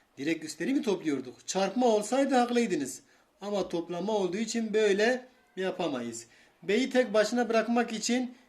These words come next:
iki üzeri on dört sayısını öbür tarafa atalım. Attım. Ne kaldı?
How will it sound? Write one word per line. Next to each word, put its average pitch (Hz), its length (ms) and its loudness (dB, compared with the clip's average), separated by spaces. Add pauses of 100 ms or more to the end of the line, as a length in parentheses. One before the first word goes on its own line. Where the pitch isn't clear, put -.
(140)
iki 214 360 -4
üzeri 202 340 0
on 220 180 0
dört 196 220 -2
sayısını 202 760 0 (280)
öbür 190 320 -2
tarafa 175 440 -2
atalım. 139 360 -4 (680)
Attım. 220 560 -2 (440)
Ne 240 180 -2
kaldı? 208 520 2